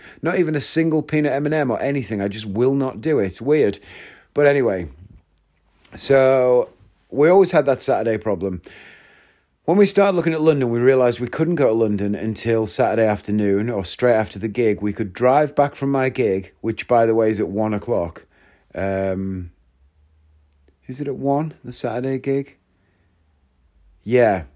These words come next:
it's at one o'clock. So that would have finished at two. We'd have been in the car for half two, driven home. We'd have got back to Preston for about five, maybe a little after five. Then we'd have gotten the train. Then we'd have checked into a hotel.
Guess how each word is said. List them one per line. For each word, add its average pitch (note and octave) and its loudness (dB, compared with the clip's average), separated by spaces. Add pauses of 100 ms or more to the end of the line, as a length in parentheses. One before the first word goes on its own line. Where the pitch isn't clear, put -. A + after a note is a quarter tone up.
it's A2 -8
at A#2+ -4
one B2 0
o'clock. A2+ -2 (320)
So C3 2
that D#3+ 2
would F3+ 0
have D3+ -6
finished D#3 -2
at - -10
two. G2 0 (300)
We'd C3 -2
have C3 -2
been D#3 -2
in E3+ -2
the D#3 -2
car D3 2
for C3+ -10
half C3+ -2
two, G2 0
driven D#3 -2
home. B2+ 2
We'd A#2 0
have A#2+ -4
got C#3 -2
back B2+ 0
to B2+ -14
Preston A#2 -2
for G#2+ -2
about B2+ 0
five, G#2 -2 (320)
maybe B2 0
a B2 4
little A#2+ 2
after A#2 -2
five. F#2 -4 (300)
Then D#3+ 2
we'd E3+ 4
have E3 2
gotten D#3 2
the D3 -2
train. A#2 0
Then C#3 0
we'd D3+ 2
have D3 0
checked C#3 -2
into C#3 -2
a C3 0
hotel. B2+ -2